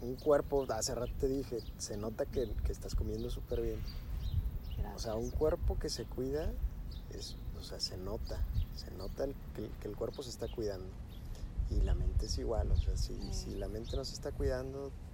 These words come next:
Speaker 1: te llenas de un montón de enfermedades,
Speaker 2: De
Speaker 1: lo
Speaker 2: montón de
Speaker 1: somatizas y, y lo
Speaker 2: Sí.
Speaker 1: que quieras, ¿no? Pero también está la otra parte, ¿no? Esta, esta emocional de que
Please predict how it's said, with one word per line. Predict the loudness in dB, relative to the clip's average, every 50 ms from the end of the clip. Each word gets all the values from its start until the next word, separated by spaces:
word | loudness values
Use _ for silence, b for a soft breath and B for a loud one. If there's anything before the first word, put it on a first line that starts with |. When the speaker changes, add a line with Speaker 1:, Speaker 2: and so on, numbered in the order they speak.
| -10 -10 -8 -6
Speaker 1:
te | -4 -4
llenas | -2 0 0 0 0 0 0 0
de | 0 0 0 0 -2 -2 -2 -4 -4 -4 -8 -8 -8 -10 -8 -6 -6 -6
un | -4 -6
montón | -8 -8 -8 -6 -6 -4
de | -4 -4
enfermedades, | -4 -2 -4 -2 -2 -2 2 2 2 2
Speaker 2:
De | 2 0
Speaker 1:
lo | -2
Speaker 2:
montón | -2 -4 -4 -4
de | -4
Speaker 1:
somatizas | -4 -6 -4 0 0 2 2 2 2 2 0 0 -2 -4
y, |
y | -4 -6 -6 -4 -4 -2 -2 -2
lo | 2 2
Speaker 2:
Sí. | 2 2
Speaker 1:
que | 2 2 2 2
quieras, | 2 0 -2 0 -2 -2
¿no? | -2 -2 -2 6 6 8 8 10 8 8 6 6 B B B B B B B B B B -8 -6 -4 -4 -4 -4 -4 -2 0 0 0 0 4
Pero | 4 4 4 6 4 2 2 2 0 0 0 0 0 0 0 -2 -2 0 0
también | 0 0 2 0 0 2 2
está | 2 0 2 2 4
la | 4 4
otra | 4 2 -2 -4
parte, | -2 -2 -4 -4 -2 -6 -4 -4
¿no? | -4 -4 -4
Esta, | -4 -6 -4 -4 -4 -4 -4
esta | -4 -6 -2 -2 0
emocional | -2 -2 -4 -4 -4 -4 -2 -2 -2 -2 -2 -2
de | -4
que | -6 -6 -6 -6 -6